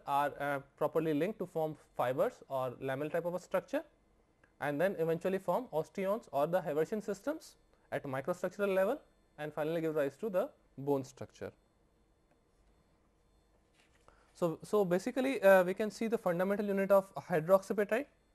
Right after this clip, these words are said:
Hydroxyapatite is, is, uh, apatite is a hexagonal unit cell with space group of P six three by M. It has a lattice parameter of A, nine point eight eight zero angstrom, and C of six point four one eight angstroms. So essentially it has two units of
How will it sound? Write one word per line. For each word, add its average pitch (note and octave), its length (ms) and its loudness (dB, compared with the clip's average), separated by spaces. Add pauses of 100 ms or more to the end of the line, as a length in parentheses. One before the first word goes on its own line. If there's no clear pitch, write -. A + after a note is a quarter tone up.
(580)
Hydroxyapatite G#3+ 800 4
is, A3 180 -4
is, E3 160 0
uh, D3+ 420 0
apatite F#3 320 2
is F3+ 140 -2
a A3 100 0
hexagonal F3+ 500 0
unit G3 240 0
cell B3+ 220 2 (340)
with D#3 140 -6
space E3+ 280 0
group F3+ 180 -2
of E3+ 200 2
P F3+ 120 -2
six F3 200 -8
three - 200 -4
by D#3+ 180 8
M. F3+ 180 2 (960)
It G3 100 -4
has F#3 160 2
a G3 220 6 (200)
lattice D#3+ 260 0
parameter F#3+ 500 2
of F#3+ 160 8 (180)
A, F3+ 240 2 (460)
nine D3 180 0
point F3 240 0
eight D#3+ 120 2
eight E3+ 120 -2
zero E3 200 0
angstrom, G#3+ 460 2 (500)
and C#3+ 140 -2
C F#3 260 -4
of G3 120 2
six F3 220 -6
point F3 300 -2
four E3 160 0
one E3 160 0
eight E3+ 80 -2
angstroms. G#3+ 640 -2 (720)
So G3+ 300 4
essentially B3 500 2
it C#4 80 2
has C4+ 180 4
two C4+ 180 2
units A3+ 300 2
of A#3+ 160 6